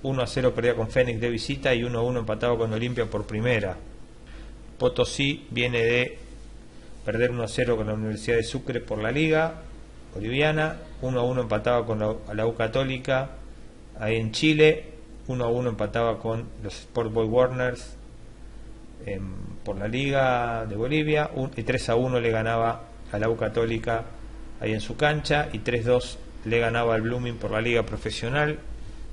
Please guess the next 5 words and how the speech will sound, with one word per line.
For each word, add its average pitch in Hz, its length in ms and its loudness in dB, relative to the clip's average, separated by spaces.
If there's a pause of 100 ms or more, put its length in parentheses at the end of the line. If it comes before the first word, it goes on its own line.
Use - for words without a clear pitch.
(120)
No 110 220 -4
tenemos 110 300 -2
partidos - 960 -4 (960)
entre 107 300 0
ellos. 143 440 -4